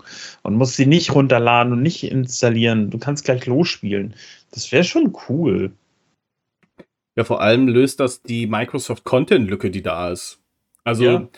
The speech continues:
Speaker 2: in dem gleichen Dokument, das habe ich jetzt nicht rausgesucht, weil es nicht mit Cloud Gaming zu tun hat, in dem gleichen Dokument schreiben sie halt auch, dass ihre Games halt nicht gut sind. Also, ne, sie, sie stellen's halt, sie stellen es dar, dass ihre Spiele im Gegenzug zu den Sony-Spielen halt nicht so gut sind.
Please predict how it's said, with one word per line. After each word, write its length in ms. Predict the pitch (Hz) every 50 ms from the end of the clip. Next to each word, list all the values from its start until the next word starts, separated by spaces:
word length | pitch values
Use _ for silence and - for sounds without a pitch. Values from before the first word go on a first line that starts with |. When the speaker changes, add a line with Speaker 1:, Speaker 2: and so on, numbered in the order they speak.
| _ -
Speaker 2:
in 140 | - 127 127
dem 140 | 135 123 117
gleichen 340 | 123 120 139 - - 143 131
Dokument, 720 | 135 131 - 135 123 120 120 135 151 165 170 - - -
das 100 | - -
habe 120 | 117 110
ich 40 | 113
jetzt 160 | 113 110 -
nicht 160 | 123 113 101 98
rausgesucht, 640 | 98 104 123 131 127 - 135 120 120 123 120 -
weil 80 | 113 107
es 100 | - -
nicht 140 | 110 107
mit 120 | - 101 -
Cloud 280 | - - 98 127 -
Gaming 260 | - 123 107 98 95 92
zu 120 | - 98
tun 260 | 95 - 101 101 107
hat, 60 | 113
in 80 | 117 107
dem 100 | 104 101
gleichen 260 | 101 113 117 127 131
Dokument 380 | 101 113 - - 120 117 110 -
schreiben 320 | - - 95 107 120 123
sie 120 | 120 120 113
halt 200 | 113 113 - -
auch, 360 | 101 107 107 110 107 - _ _ _ _ _ _ _ _ _ _ _ _ _ _ _ _ _ -
dass 160 | - - -
ihre 160 | 117 120 117
Games 300 | 117 113 120 123 127 127
halt 100 | 135 120
nicht 140 | - 117 -
gut 200 | - 170 208 214 -
sind. 360 | - 98 95 101 - - _ _ _ _ _ _ _ _ _ _ _ _ _ _ _ _ -
Also, 300 | 131 127 120 131 - -
ne, 180 | - 127 139 - -
sie, 140 | 120 127 - -
sie 140 | 113 123 120
stellen's 380 | - - 139 127 - 113 -
halt, 320 | - 139 135 139 135 - - _ _ -
sie 140 | 104 110 104
stellen 300 | - - 127 123 135 131
es 180 | 120 - -
dar, 380 | 95 104 95 101 110 127 139 143
dass 160 | 131 123 -
ihre 240 | - 131 135 147 139
Spiele 420 | - - - - 131 151 165 165
im 160 | - 123 120 104
Gegenzug 640 | 110 117 123 123 135 131 127 - - 135 127 -
zu 100 | - -
den 200 | 117 117 104 98
Sony-Spielen 640 | - - 185 220 269 262 - - - - 113 117 110 101
halt 160 | 110 - -
nicht 100 | 101 -
so 120 | - 139
gut 200 | 147 220 277 269
sind. 260 | - 92 95 104 -